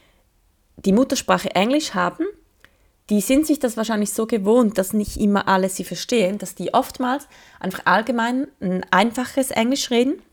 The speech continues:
oder auch ohne zu bewerten, ohne komische Blicke, das gerne hundertmal wiederholen, bis du's verstehst. Also das ist so meine Erfahrung. Ja, dann haben wir da uns eben unterhalten.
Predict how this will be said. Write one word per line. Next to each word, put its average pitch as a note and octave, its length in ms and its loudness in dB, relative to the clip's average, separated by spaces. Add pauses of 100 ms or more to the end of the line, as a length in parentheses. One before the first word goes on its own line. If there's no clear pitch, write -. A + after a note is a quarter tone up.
(800)
oder A3 340 6
auch F3+ 260 0
ohne C4+ 440 10
zu - 180 -2
bewerten, F#3+ 640 4
ohne G#3+ 360 2
komische F#3 420 -2
Blicke, A3+ 420 -2 (380)
das - 160 -6
gerne A#3+ 300 8
hundertmal C4+ 480 2
wiederholen, A3 640 2
bis - 180 -4
du's - 240 -6
verstehst. E3+ 600 -6 (260)
Also G3 140 2
das G3+ 60 -2
ist - 60 -6
so A3+ 100 4
meine E3+ 300 0
Erfahrung. E3+ 480 -6 (1080)
Ja, G3 220 -12 (120)
dann E3+ 120 -6
haben F3+ 220 -2
wir F3 100 2
da E3+ 140 -4
uns E3 140 -8
eben - 180 -10
unterhalten. G#3+ 580 -2